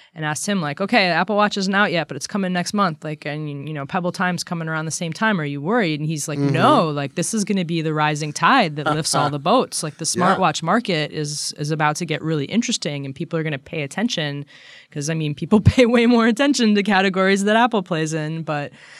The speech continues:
Speaker 1: which I'm sure is annoying. But, um, but yeah, so he, he was like, "This is great. Like, our sales are gonna go up. Everyone who makes smartwatches is gonna benefit from this."
Speaker 2: Oh,
Speaker 1: So,
Speaker 2: that's great.
Speaker 1: so
Speaker 2: It
Speaker 1: now
Speaker 2: sounds,
Speaker 1: if,
Speaker 2: yeah. Oh,
Speaker 1: yeah,
Speaker 2: sorry.
Speaker 1: now, you know, we got Android Wear just opened up to, to a lot more people. It's, it works with iPhone five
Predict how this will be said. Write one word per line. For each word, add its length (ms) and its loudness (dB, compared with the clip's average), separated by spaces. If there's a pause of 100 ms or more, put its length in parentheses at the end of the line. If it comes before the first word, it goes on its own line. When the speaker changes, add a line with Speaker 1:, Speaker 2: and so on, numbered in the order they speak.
(200)
Speaker 1:
which 100 -6
I'm 120 0
sure 200 2
is 140 0
annoying. 400 -2
But, 240 4
um, 760 -2
but 140 -2
yeah, 360 2
so 320 -2
he, 320 -4
he 220 -10
was 200 -2
like, 140 -6
"This 160 -4
is 100 -2
great. 340 -2
Like, 240 -6
our 140 -4
sales 320 -4
are 80 -6
gonna 160 -6
go 160 -6
up. 280 -6
Everyone 440 -6
who 240 -8
makes 320 -8
smartwatches 640 -8
is 100 -12
gonna 220 -10
benefit 400 -14
from 180 -14
this." 360 -12 (460)
Speaker 2:
Oh, 120 0
Speaker 1:
So, 300 2
Speaker 2:
that's 120 0
great. 160 -6 (240)
Speaker 1:
so 200 -2
Speaker 2:
It 40 2
Speaker 1:
now 280 4
Speaker 2:
sounds, 120 0
Speaker 1:
if, 80 -14
Speaker 2:
yeah. 160 -4
Oh, 40 -20 (260)
Speaker 1:
yeah, 220 4
Speaker 2:
sorry. 140 0
Speaker 1:
now, 220 4
you 240 4
know, 100 0
we 80 -2
got 200 2
Android 460 -2
Wear 260 0
just 200 -8
opened 300 -8
up 160 -4
to, 460 -6
to 140 -10
a 40 -8
lot 220 -6
more 160 -8
people. 300 -10
It's, 160 -12
it 120 -6
works 320 -6
with 160 -6
iPhone 520 -4
five 640 -2